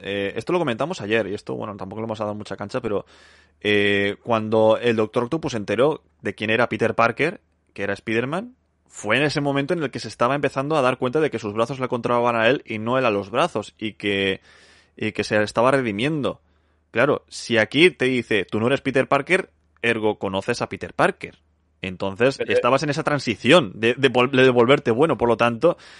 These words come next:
Speaker 1: eh, estabas intentando ser bueno. Eh, y aquí
Speaker 2: Pero,
Speaker 1: te darás cuenta de
Speaker 2: pero,
Speaker 1: todo.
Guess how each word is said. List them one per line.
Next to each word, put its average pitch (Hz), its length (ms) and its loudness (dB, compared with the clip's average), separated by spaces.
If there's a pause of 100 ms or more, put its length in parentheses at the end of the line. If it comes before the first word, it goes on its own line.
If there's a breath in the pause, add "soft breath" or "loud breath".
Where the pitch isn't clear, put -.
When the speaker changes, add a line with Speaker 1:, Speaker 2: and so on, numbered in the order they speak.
(420 loud breath)
Speaker 1:
eh, 104 460 2
estabas 113 260 0
intentando 131 340 -4
ser 98 160 -4
bueno. 113 340 -4 (720)
Eh, 92 360 -6
y 98 80 -4
aquí 95 180 -4
Speaker 2:
Pero, 110 160 -2
Speaker 1:
te 120 60 2
darás 110 200 2
cuenta 113 260 -2
de 95 60 0
Speaker 2:
pero, 127 140 -2
Speaker 1:
todo. 104 180 -8